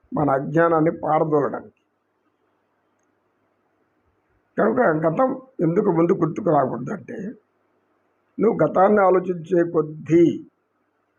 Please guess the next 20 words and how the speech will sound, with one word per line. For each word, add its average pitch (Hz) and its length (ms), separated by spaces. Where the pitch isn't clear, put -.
నీ 139 160
మానసిక 139 400
శక్తి - 200
తగ్గిపోతుంది, 151 640
మనోబలహీనత 156 600
ఏర్పడుతుంది. 143 640
మనోబలహీనత 180 680
ఎప్పుడైతే 175 400
కోల్పోతామో 165 640
ఆత్మవిశ్వాసం 143 840
కోల్పోతాం. 135 560
మన 151 120
శక్తి 160 340
ఏంటో 180 180
మనకు 151 220
తెలియదు. 135 380
మన 147 140
శక్తి 160 320
ఎప్పుడైతే 196 340
తగ్గిపోతుందో 170 960